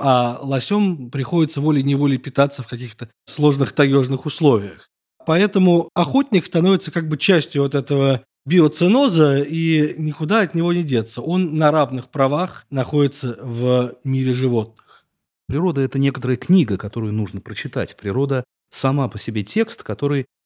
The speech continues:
Speaker 2: требует даже не расшифровки, а внимательного прислушивания, что наблюдатель должен максимально убрать себя из этого природного мира, как-то себя приглушить,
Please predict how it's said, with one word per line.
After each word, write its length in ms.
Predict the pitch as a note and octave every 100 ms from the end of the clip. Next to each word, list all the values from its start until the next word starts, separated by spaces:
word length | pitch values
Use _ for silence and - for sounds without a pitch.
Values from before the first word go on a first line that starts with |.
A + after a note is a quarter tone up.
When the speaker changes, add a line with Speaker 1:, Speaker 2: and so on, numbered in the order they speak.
| _
Speaker 2:
требует 440 | C#3 D#3 C#3+ A#2+ -
даже 320 | D#3 C3+ B2+
не 100 | A#2+
расшифровки, 680 | A2+ - C#3+ F#3+ A3+ - D3
а 120 | B2
внимательного 560 | C3 D3 E3 - A#2+
прислушивания, 640 | A#2 C3 - D3 - E2+ D#2+
что 160 | -
наблюдатель 640 | G#2 G#2+ C3+ E3 G#3+ - G#2 _
должен 340 | B2+ D3 C3 C3
максимально 800 | A#2+ A#2+ - C#3+ E3+ F#3 D#3+ A#2+ _ _ -
убрать 420 | C#3 E3 C#3+ -
себя 400 | - G#2 G2+ F2
из 460 | - G2+ F2+ - - _
этого 640 | B2 A#2+ A2+ G2+ G2+ G2 - _
природного 520 | B2 A#2+ B2 A2 A#2
мира, 340 | B2 G#3+ G3 B2+
как-то 260 | A#2+ -
себя 260 | - B2 A#2
приглушить, 800 | A2+ A2 A#2 A2+ - F#3+ -